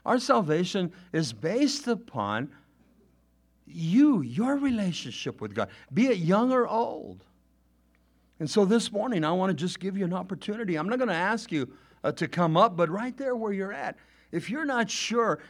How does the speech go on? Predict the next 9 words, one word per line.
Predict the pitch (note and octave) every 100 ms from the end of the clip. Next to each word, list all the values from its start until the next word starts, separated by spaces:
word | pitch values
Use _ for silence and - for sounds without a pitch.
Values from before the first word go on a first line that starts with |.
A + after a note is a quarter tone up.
| -
and | D#3+
you'd | F3 A#3
like | G#3 A3+ -
to | G#3
receive | F3+ - G#3 F#3+
Christ, | - F#3 G#3+ -
would | F3+ D#3+
you | D3+ F3
indicate | G3 B3 - A#3 A#3+